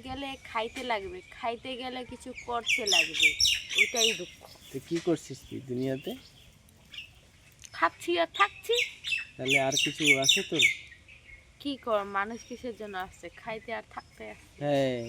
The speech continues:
Speaker 2: রে। বুদ্ধি জ্ঞানী, এই আজ আমাদের বুদ্ধি জ্ঞানী বেটি ছোয়া। মানে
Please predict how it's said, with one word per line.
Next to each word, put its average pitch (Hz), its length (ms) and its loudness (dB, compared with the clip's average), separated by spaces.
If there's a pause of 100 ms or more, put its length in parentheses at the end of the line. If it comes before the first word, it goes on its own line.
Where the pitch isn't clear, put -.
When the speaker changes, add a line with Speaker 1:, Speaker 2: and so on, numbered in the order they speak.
(120)
Speaker 2:
রে। 123 140 -12 (1120)
বুদ্ধি 123 400 0
জ্ঞানী, 139 360 6 (220)
এই 143 260 6
আজ 143 160 4
আমাদের 139 240 6
বুদ্ধি 127 400 0
জ্ঞানী 127 280 4
বেটি 123 240 -2
ছোয়া। 113 240 -6 (1500)
মানে 113 200 -6